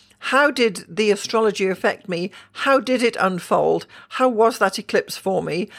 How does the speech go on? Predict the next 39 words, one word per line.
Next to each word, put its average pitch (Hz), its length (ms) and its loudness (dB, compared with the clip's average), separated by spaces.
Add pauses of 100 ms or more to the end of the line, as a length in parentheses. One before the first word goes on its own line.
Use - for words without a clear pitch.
(220)
As 226 140 0
an 208 100 0
astrologer, 214 640 2
it 165 240 2
then 214 160 2
becomes 240 340 -2
a 175 80 -2
valuable 214 560 2
resource 180 840 0 (300)
that 196 100 -2
I 269 140 4
can 214 160 0
look 208 200 0
back 240 300 0
on 185 160 0
in 180 100 -2
years 208 300 2
to - 80 -14
come 220 240 0
to 202 120 -8
say, 175 320 2 (380)
"Oh 254 160 4
yes, 247 300 0
that - 200 0
solar 196 320 0
eclipse - 340 0
in 175 100 -6
Cancer, 180 560 -4 (240)
that 185 220 -2
affected 190 420 -2
me 175 100 -2
this 202 300 0
way 160 140 6
because 170 280 -4
it - 60 -10
was 156 100 -10
squaring 170 420 2
my 160 160 0
Mars 165 460 2